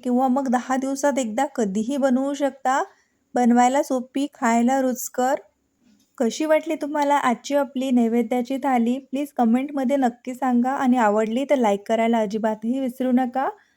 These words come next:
सोबतच मित्रपरिवारात जरूर शेअर करा. आणि हो, अजूनपर्यंत चॅनलला सबस्क्राईब केलं नसेल तर हक्काने सबस्क्राईब करा,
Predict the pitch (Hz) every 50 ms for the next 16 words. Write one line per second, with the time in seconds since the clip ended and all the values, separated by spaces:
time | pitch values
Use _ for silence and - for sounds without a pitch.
0 | _ _ _ _ - 277 285 240 311 320 311 311 302 311 349 339 - 254 240 233
1 | 233 - 277 254 269 254 254 254 254 247 247 269 285 247 214 226 226 220 220 233
2 | 269 269 - 285 269 277 277 254 277 269 262 269 294 403 440 - _ _ _ _
3 | _ - - - - 240 247 254 285 285 294 330 311 262 240 233 220 202 - 311
4 | 330 339 - 302 302 294 285 294 330 320 - 277 240 214 214 226 240 269 302 294
5 | - 240 220 - - - 285 285 294 294 - 285 285 285 285 277 269 262 269 302
6 | 311 320 - 381 294 254 214 - - - 214 220 220 269 277 - 294 285 285 -
7 | - 277 277 277 269 - 269 262 254 285